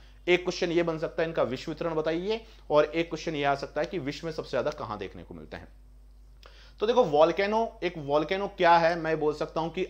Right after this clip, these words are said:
अर्थ से, जमीन से जो आपका, आ, मतलब मैं बोल सकता हूं मैटर निकलता है या पदार्थ निकलता है कुछ आपका, आ, उसको बोलते हैं हम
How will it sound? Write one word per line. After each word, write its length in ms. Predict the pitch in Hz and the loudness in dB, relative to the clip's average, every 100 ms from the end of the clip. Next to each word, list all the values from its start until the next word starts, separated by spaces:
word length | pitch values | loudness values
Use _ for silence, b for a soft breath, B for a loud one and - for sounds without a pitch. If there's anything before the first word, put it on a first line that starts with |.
| - | 4
अर्थ 300 | 151 170 - | 4 4 -2
से, 400 | - 127 143 - - | -6 -4 -4 -8 -10
जमीन 480 | 113 123 127 175 180 | -2 -2 0 -4 -4
से 260 | 180 127 139 b b b | -6 -8 -10 b b b
जो 160 | 120 156 | 4 8
आपका, 360 | 151 151 175 170 170 - - - | 8 8 6 8 6 2 -12 2
आ, 440 | 117 120 110 110 | 6 8 8 6
मतलब 300 | 110 127 151 | 2 0 0
मैं 80 | 147 | 2
बोल 140 | 147 139 | 2 0
सकता 220 | 147 165 | -2 -4
हूं 280 | 160 - 135 104 | -4 -8 -12 -6
मैटर 320 | 117 135 - 196 | -2 0 2 2
निकलता 420 | 190 175 160 160 | 2 2 2 4
है 80 | 165 | 2
या 60 | 160 | 2
पदार्थ 460 | 143 120 120 143 139 | -2 2 6 6 6
निकलता 420 | 127 120 113 117 | -2 -2 0 0
है 100 | 117 117 | 0 -2
कुछ 220 | 117 - | -6 -4
आपका, 420 | 104 - 123 160 b b b b 113 | -4 -4 -8 -8 b b b b 2
आ, 200 | 113 113 | 6 4
उसको 440 | - 185 - 226 | 2 -6 2 4
बोलते 300 | 175 151 156 | 4 0 -2
हैं 80 | 156 | -6
हम 160 | 175 | -6